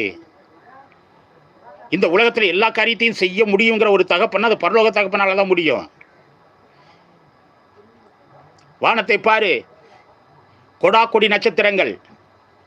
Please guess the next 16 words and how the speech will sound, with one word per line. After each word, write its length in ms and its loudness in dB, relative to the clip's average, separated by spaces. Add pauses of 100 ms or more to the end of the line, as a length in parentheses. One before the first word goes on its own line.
(880)
அந்த 140 0
நட்சத்திரங்கள் 560 0
வந்து 220 2
இத்தினூண்டு 840 0 (140)
கோழிக்குண்டு 360 2
மாதிரி 220 0 (100)
தெரியுது. 580 0 (640)
ஆனா 140 -2
விஞ்ஞானிகள் 480 0
என்ன 140 0
சொல்றாங்க? 380 -2
பூமியை 300 2
காட்டிலும் 300 -4
பல 180 -2
மடங்கு 380 -2
பெருசுன்றானுங்க. 600 -4